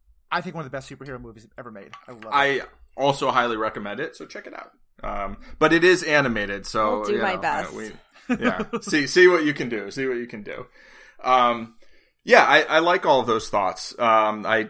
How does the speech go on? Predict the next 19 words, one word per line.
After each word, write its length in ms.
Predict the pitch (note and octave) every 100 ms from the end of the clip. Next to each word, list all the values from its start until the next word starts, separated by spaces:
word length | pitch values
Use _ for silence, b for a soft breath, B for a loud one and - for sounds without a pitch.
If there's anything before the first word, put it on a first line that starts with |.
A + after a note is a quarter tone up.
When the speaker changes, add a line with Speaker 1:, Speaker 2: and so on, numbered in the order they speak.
| -
Speaker 2:
I 160 | A#2+ G#2+ - _
v-, 260 | - - B2+ _ -
pretty 200 | D#3+ C3
much 200 | A#2+ B2
exactly 540 | G#2 G#2 G#2 - G#2+
agree 240 | G2 G2+ F#2+
with, 260 | G2 - -
with 200 | G2+ G2+
what 140 | D#2+
you 80 | F#2+
were 60 | F#2
saying, 220 | G2 F2+
Ashley. 500 | F#2 - G2 F2+ F2 -
And, 420 | F2+ F#2 F2+ F2 F#2
um, 540 | F2+ F2 E2+ E2+ E2+ - _ _ - _ _ _ - - - _ _ _ _ _ -
also, 360 | B2+ A#2+ A2+
I, 400 | G2 E2+ F#2+ F#2 F2
I, 280 | F#2+ F#2 F2+ E2+ -
um, 480 | G2 F#2 F2+ E2+